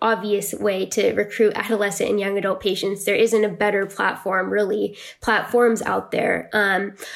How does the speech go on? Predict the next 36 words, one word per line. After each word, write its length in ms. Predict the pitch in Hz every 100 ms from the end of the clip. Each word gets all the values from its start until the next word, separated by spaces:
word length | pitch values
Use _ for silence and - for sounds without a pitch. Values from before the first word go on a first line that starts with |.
| - -
but 180 | 247 -
I 80 |
would 160 | 262 294
say, 420 | - 247 240 - -
you 120 | 226
know, 120 | 202
retention 800 | 202 208 - 247 247 208 196 196
and 220 | 202 208
just 220 | 208 - -
actual 400 | 202 - 208 202
enrollment 480 | 185 202 202 233 254
of 100 | 240
us 260 | 262 254
is 140 | 220 196
a 60 |
whole 360 | 175 - 220 214
nother 300 | 202 185 190
battle. 560 | 151 170 214 277 269 - - - - - -
Um, 340 | 214 202 202 -
I 220 | 208 214
actually 380 | 247 240 - 226
just 320 | 190 220 -
declined 640 | - 214 208 202 208 214 202
being 180 | 208 208
part 260 | 208 202
of 100 | 202
a 60 | 202
clinical 380 | - 202 196 202
trial, 640 | - 196 196 196 196 - -
um, 460 | 196 196 196 185 - _
because 520 | 214 - 214 208 196 -
of 120 | - 190
a 60 |
lot 400 | 185 185 202 202
of 160 | 214 196
reasons, 640 | 190 202 214 247 254 -